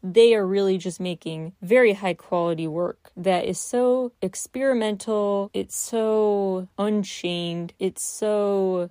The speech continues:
them. And their unique form of star power continues to surprise me, but stay super catchy. And the way they brought it to life live on tour was so remarkable. Really performers for the ages. A million different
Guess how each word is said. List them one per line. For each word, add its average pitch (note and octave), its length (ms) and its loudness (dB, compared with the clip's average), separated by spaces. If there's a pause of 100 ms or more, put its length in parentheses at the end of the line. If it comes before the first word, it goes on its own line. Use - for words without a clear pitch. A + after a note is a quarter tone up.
them. F3 580 -6 (100)
And F#3+ 360 2
their G3 580 2
unique A#3+ 500 -2
form G#3 360 0
of F#3+ 100 -2
star F3 300 0
power E3+ 640 0
continues C#4 480 -2
to A#3+ 120 -2
surprise F3+ 600 -2
me, F3 400 -2
but G3 280 0
stay - 180 0
super F#3 360 -4
catchy. E3+ 680 -6
And F#3+ 380 0
the F#3+ 100 0
way A#3+ 140 6
they A#3+ 100 2
brought G3 280 4
it F#3+ 80 -4
to - 140 -8
life F3+ 280 -4
live E3+ 440 -4
on F3+ 220 -4
tour F3 640 -2
was F#3 360 2
so F#3+ 800 2
remarkable. E3+ 680 -4 (340)
Really F4 220 6
performers A#3+ 580 4
for G#3 140 0
the F3 240 0
ages. - 480 -8 (680)
A A#3 100 2
million E4 720 0
different G#3 560 -2